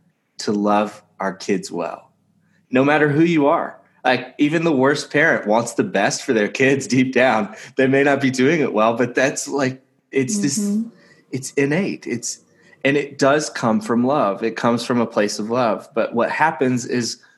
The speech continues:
Speaker 1: we are silly creatures, and we morph our love into fear. And so it manifests itself in ways where we try to do things perfect. We try to line things up and be excellent. And, and what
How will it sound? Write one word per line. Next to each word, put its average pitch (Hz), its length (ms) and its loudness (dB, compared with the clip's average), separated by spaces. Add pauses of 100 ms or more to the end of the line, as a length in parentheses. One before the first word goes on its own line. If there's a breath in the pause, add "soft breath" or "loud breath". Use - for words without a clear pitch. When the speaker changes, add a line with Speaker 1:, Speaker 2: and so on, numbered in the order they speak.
(140 soft breath)
Speaker 1:
we 123 180 4
are 120 120 4
silly 131 420 0
creatures, - 680 -4 (380 loud breath)
and 117 180 4
we 127 120 4
morph 123 520 2
our 117 200 2
love 107 580 0
into 104 340 -4
fear. 95 640 -4 (400 soft breath)
And 107 160 -4
so 117 180 2
it 110 140 0
manifests 120 640 2
itself 107 540 -2
in 107 160 -2
ways 104 360 0
where 101 380 -2 (280 soft breath)
we 110 100 -2
try 107 240 0
to 104 140 -8
do 104 180 -2
things 98 280 -2
perfect. 101 500 -4
We 107 60 0
try 104 240 0
to 104 80 0
line 104 280 2
things 101 260 -2
up 101 240 0
and 98 220 -2 (220 loud breath)
be 113 200 0
excellent. 120 640 0 (600 soft breath)
And, 104 520 0
and 104 380 0 (1040)
what 104 560 -2